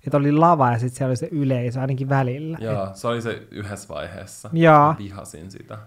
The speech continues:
Speaker 1: Niin, mä aina mietin, että miten noi lapset voi olla noin innoissaan tosta, kun mä ite olin vaan silleen,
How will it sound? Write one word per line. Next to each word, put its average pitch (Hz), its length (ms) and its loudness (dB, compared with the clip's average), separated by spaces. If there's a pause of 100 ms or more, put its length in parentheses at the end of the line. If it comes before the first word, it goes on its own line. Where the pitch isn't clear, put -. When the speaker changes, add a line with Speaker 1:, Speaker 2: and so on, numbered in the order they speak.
(160)
Speaker 1:
Niin, 190 260 -2
mä 202 60 0
aina 226 140 2
mietin, 220 260 2
että 165 100 2
miten 202 200 -4
noi 208 140 -2
lapset - 320 -6
voi 147 80 0
olla 139 100 0
noin 143 280 -2
innoissaan 135 720 -2
tosta, 139 300 -4
kun 139 60 -2
mä 151 80 0
ite 156 180 2
olin 139 120 2
vaan 135 140 -2
silleen, 131 340 -2